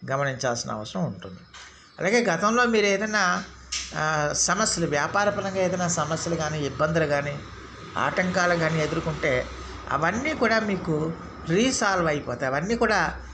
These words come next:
పరిష్కారం అవుతాయనే విషయాన్ని గమనించాల్సిన అవసరం ఎంతైనా ఉంటుంది. ఆర్థికపరమైన స్థిరత్వం మీకు లభిస్తుందన్న విషయాన్ని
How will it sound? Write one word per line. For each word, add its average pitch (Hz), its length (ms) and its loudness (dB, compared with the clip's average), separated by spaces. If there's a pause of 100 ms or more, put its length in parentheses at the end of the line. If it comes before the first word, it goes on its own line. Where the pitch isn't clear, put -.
(200)
పరిష్కారం 202 580 2
అవుతాయనే 170 420 2
విషయాన్ని 147 420 -2
గమనించాల్సిన 139 640 -2
అవసరం 123 420 -6 (360)
ఎంతైనా 165 360 2
ఉంటుంది. 165 500 -4 (380)
ఆర్థికపరమైన 190 1300 2 (280)
స్థిరత్వం 190 560 0
మీకు 175 180 0
లభిస్తుందన్న 156 680 0
విషయాన్ని 131 560 -6